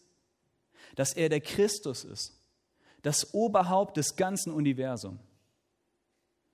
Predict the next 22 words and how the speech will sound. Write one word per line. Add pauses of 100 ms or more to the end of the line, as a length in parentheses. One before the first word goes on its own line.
(500)
Und
unser (260)
sozusagen
erstes
Trainingsprogramm
wäre
also
oder
ist
es
also,
dass
wir
erkennen,
wer
Jesus
ist. (1600)
Ganz
persönlich
auch
für
uns.